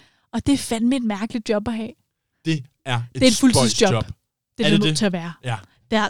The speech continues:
Speaker 1: der er meget aktivitet inde på den.
Speaker 2: Man kan også sige, hvis du kombinerer det at skulle både sidde og søge Twitter igennem efter, øh, random tweets, der nævner dit produkt,
Speaker 1: Ja.
Speaker 2: samtidig med, at du også skal lave de her aktuelle memes og alt muligt andet.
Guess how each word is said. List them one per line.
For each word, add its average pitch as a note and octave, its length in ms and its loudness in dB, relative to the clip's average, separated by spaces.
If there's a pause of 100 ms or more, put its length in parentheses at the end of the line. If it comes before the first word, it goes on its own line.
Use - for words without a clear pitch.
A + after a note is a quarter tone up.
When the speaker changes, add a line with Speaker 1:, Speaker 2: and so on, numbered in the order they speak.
Speaker 1:
der G3 60 -6
er G#3+ 40 -2
meget G#3 460 2
aktivitet - 480 -6
inde G3 160 0
på G3+ 80 -2
den. G3 120 -4 (140)
Speaker 2:
Man C#3+ 80 -6
kan E3+ 60 2
også D#3+ 100 0
sige, E3+ 120 0
hvis C#3+ 140 -4
du E3 120 -4 (100)
kombinerer E3+ 400 0
det F3+ 180 -2
at F3+ 60 -2
skulle C#3+ 160 -12
både D3+ 140 -2
sidde C#3+ 180 -4
og B2 40 -4
søge C#3 380 0
Twitter C3+ 320 -2
igennem C3+ 480 -4 (120)
efter, C#3 480 -4 (120)
øh, G#2+ 540 -2 (640)
random B2+ 300 0
tweets, C3+ 360 -6
der B2 100 -4
nævner A#2+ 260 0
dit B2+ 180 -8
produkt, B2 420 -6 (100)
Speaker 1:
Ja. A3 240 0
Speaker 2:
samtidig D#3 480 0
med, C#3+ 80 4
at C3+ 60 0
du B2+ 120 2
også B2 100 2
skal D#3+ 140 -2
lave C3 160 0
de C#3 100 -4
her C3 200 -4
aktuelle B2+ 420 -2
memes D#3+ 640 -2
og C3 160 -2
alt D3 160 -2
muligt C#3+ 240 -4
andet. C#3 240 -2